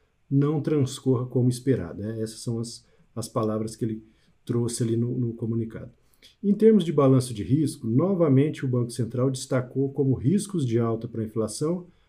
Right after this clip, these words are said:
as incertezas sobre o futuro do arcabouço fiscal no país,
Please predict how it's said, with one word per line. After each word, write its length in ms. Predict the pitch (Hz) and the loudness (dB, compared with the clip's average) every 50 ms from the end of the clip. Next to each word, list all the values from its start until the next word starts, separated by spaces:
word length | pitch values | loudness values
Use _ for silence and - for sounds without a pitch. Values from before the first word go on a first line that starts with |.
| _ _ _ | _ _ _
as 260 | 135 143 143 120 127 | -4 -4 -2 -2 0
incertezas 760 | 180 220 220 - 214 190 170 - - 147 143 139 120 120 117 | 0 0 0 2 2 2 2 2 2 0 2 2 0 -2 -4
sobre 240 | - - 139 131 131 | -2 -2 0 0 0
o 60 | 123 | -2
futuro 520 | - - 143 135 - - 185 208 226 208 | -2 -4 -8 -8 -6 -2 0 2 2 2
do 120 | 165 160 156 | 2 2 0
arcabouço 500 | 131 131 - 123 113 120 120 117 117 - | 0 2 0 0 0 0 -2 -2 -6 -6
fiscal 400 | - 123 - - - 117 107 107 | -8 -8 -8 -6 -4 -4 -2 -2
no 80 | 107 | -4
país, 640 | 104 - 107 95 95 104 120 131 135 127 - - _ | -4 -6 -6 -6 -4 -2 -2 -2 -2 -4 -10 -18 _